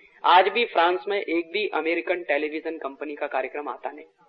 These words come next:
हमारे यहाँ कई लोग ये बहुत इडियोटिक एग्जांपल देते हैं, कहते हैं कि हम ऊपर से आने वाले उनको रोक नहीं सकते ट्रांसमिशन को। मैं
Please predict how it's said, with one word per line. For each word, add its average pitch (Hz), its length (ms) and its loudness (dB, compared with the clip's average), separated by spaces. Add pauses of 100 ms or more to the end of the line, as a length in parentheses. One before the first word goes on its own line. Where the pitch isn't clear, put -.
(480)
हमारे 185 240 8
यहाँ 202 120 6
कई 196 180 6
लोग 208 220 6
ये 196 60 6
बहुत 180 280 4
इडियोटिक 180 460 4
एग्जांपल 160 480 2
देते 160 260 2
हैं, 147 120 -4
कहते 151 320 2
हैं 147 100 2 (300)
कि 196 60 6
हम 196 300 2 (220)
ऊपर 208 300 4
से 202 120 0
आने 175 260 4
वाले 175 220 6
उनको 175 260 0
रोक 160 280 0
नहीं 143 120 -4
सकते - 300 -8
ट्रांसमिशन 143 640 -2
को। - 140 -18 (300)
मैं 226 180 10